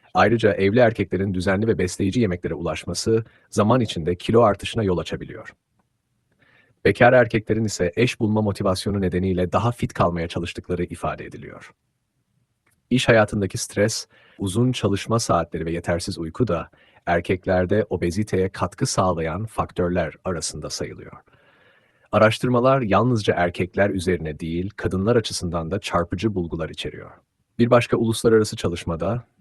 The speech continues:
erken yaşta evlenen kadınların orta yaşlara gelindiğinde daha yüksek oranda aşırı kilolu veya obez olduğu belirlendi. Erken yaşta evlilik,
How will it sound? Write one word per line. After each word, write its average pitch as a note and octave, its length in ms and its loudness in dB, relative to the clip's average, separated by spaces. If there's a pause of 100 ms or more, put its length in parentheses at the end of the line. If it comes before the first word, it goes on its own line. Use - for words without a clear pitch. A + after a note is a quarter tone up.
erken F#2 320 2
yaşta A2+ 340 0
evlenen F#2+ 380 0
kadınların F#2 580 -4
orta A2 300 0
yaşlara F2+ 360 0
gelindiğinde D#2+ 720 -6 (680)
daha G#2 180 4
yüksek A#2 440 2
oranda F2+ 480 0
aşırı G#2 320 -4
kilolu F2+ 460 -2
veya F2 200 2
obez F#2+ 340 0
olduğu D2+ 340 -6
belirlendi. - 580 -12 (440)
Erken F#2 280 4
yaşta A2+ 340 2
evlilik, F2+ 500 0